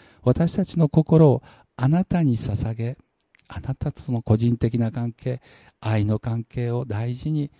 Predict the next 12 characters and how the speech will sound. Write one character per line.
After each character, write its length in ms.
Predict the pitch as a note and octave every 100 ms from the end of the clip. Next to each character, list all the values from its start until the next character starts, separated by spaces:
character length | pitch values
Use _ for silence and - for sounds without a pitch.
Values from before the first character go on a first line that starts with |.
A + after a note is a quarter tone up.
| _ -
立 140 | G2
て 140 | A2+
上 100 | G2+
げ、 200 | G2+ A#2 - _ _ -
そ 320 | - - D#3
の 240 | D#3+ F3+ - _ _ _ _ _ _ _
関 300 | - A2 G#2
係 220 | - A2
に 160 | A2 A#2
お 100 | B2
い 80 | C#3
て 360 | - C3+ C#3